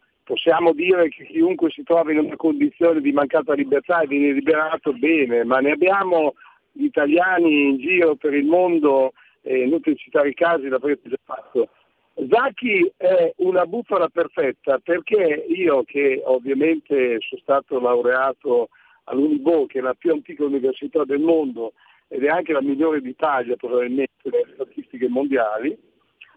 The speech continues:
eh, mi trovo un signore, un ragazzo a centodieci e lode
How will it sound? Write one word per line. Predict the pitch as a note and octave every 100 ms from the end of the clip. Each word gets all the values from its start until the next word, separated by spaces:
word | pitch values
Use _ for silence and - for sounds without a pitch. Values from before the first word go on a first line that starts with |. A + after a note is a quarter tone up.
| _
eh, | - D3
mi | D#3+ G3+
trovo | A#3 F#3+ D3 C#3+ F3
un | F3
signore, | D#3+ F#3 F3+ F3 C#3+ C3 E3 G3 G#3+ -
un | B2+
ragazzo | C3+ D#3+ D#3+ C#3 - F3+ F#3
a | E3+ -
centodieci | - G#3 G3+ D3 D3+ C#3 E3+ D3+ D3+
e |
lode | C#3 C#3+ B2+ A#2+ D3+ G#3+